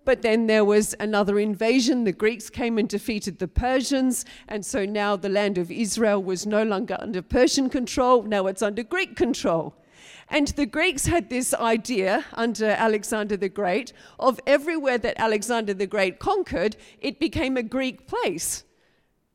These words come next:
And so all of the architecture was Greek, the thinking was Greek, the worship of the gods was Greek, everything was Greek. The way of life was so Greek and so different.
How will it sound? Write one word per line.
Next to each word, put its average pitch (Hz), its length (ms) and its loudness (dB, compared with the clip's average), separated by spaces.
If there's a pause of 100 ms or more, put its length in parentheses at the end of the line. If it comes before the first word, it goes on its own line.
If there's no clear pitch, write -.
(140)
And 269 200 0
so 254 280 0
all 240 220 2
of 254 140 2
the - 160 0
architecture 339 680 -2
was 202 200 -6
Greek, 180 420 -6
the 254 120 -4
thinking 320 540 0
was 208 200 0
Greek, 185 380 -6
the 262 100 -2
worship 294 420 -2
of 285 140 0
the 294 80 0
gods 294 360 2
was 247 200 -6
Greek, 180 440 -6 (300)
everything 330 580 -2
was 233 200 0
Greek. 196 380 4
The 285 80 2
way 285 240 4
of 285 180 2
life 285 280 0
was 240 120 -4
so 294 340 6
Greek 302 400 0
and 240 180 -2
so 254 280 -2
different. 190 680 -10